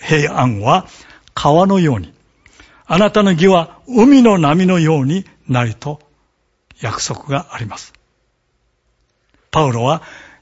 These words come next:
人知で計り知ることのできない平安が与えられると約束しています。そう。今日は十戒と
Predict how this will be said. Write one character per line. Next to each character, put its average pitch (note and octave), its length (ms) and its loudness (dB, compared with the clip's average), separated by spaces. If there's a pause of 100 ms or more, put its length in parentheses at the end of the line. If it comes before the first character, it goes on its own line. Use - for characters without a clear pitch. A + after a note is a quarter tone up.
(100)
人 A3 580 2
知 B2 240 -4
で G3 220 2 (280)
計 E3 420 -2
り B3 180 2
知 A#3 180 0
る A3+ 120 -2
こ A3 120 0
と G#3+ 140 0
の F#3+ 180 0
で F3+ 140 2
き A3 180 -2
な G#3+ 180 2
い F3 140 -6 (440)
平 D3 400 -2
安 A2+ 220 -6
が D#3+ 240 -6 (680)
与 - 340 -8
え G2 40 -10
ら G2 120 -12
れ G2 100 -14
る - 80 -20
と D#3+ 260 -12 (880)
約 - 220 -10
束 B2 300 -14
し - 120 -14
て - 80 -12
い - 20 -12
ま F2+ 100 -14
す。 - 200 -20 (1800)
そ - 220 -16
う。 - 20 -20 (1200)
今 D3 100 -2
日 G#2+ 60 -6
は A2 200 -12 (380)
十 C#3+ 180 -2 (400)
戒 F#3+ 300 0
と A3+ 500 0